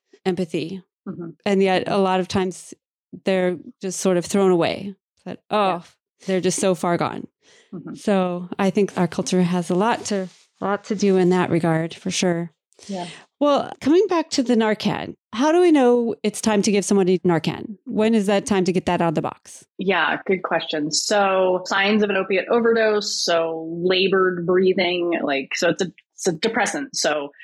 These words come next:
Speaker 2: breathing slows down, loss of consciousness, slowed pulse or heart rate. So if you're seeing somebody,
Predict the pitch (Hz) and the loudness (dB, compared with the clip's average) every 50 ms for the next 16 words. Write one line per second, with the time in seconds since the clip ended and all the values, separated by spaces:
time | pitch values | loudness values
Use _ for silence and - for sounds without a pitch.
0 | - - _ - 196 202 196 208 226 226 202 214 208 208 202 202 - 214 202 196 | -20 -20 _ -4 -2 0 2 4 4 4 2 2 2 0 0 0 2 2 2 2
1 | 196 185 180 - 196 190 185 185 180 180 175 175 175 170 165 - - - 160 165 | 2 0 0 0 0 0 0 0 0 -2 -4 -6 -8 -10 -12 -10 -8 -4 -4 -4
2 | 160 - - 160 151 - - - 277 247 233 226 - 220 208 - - 202 196 190 | -4 -6 -8 -14 -14 -10 -4 -2 0 0 0 2 0 0 -2 -2 -8 -8 -8 -8
3 | 185 185 175 - - - - - - - - _ _ - - - - - 190 185 | -10 -12 -12 -12 -12 -10 -10 -12 -12 -14 -16 _ _ -16 -12 -8 -4 -2 0 0
4 | 190 185 175 175 170 - _ - - - 220 196 185 180 - - 165 165 - - | 0 0 -2 -4 -8 -12 _ -4 -2 0 2 2 2 0 -2 -4 -4 -4 -4 -2
5 | 185 185 - - 180 185 185 202 - - - - - - _ _ _ _ - - | -2 0 0 0 0 0 -2 -4 -6 -8 -14 -14 -14 -16 _ _ _ _ -6 -4
6 | 185 170 170 202 226 233 226 - 220 208 190 190 180 170 - 190 175 180 170 170 | -2 0 2 2 2 2 2 2 2 2 2 0 -2 -4 -2 -2 -2 0 0 0
7 | 165 165 160 160 156 156 156 | 0 -2 -2 -4 -4 -4 -4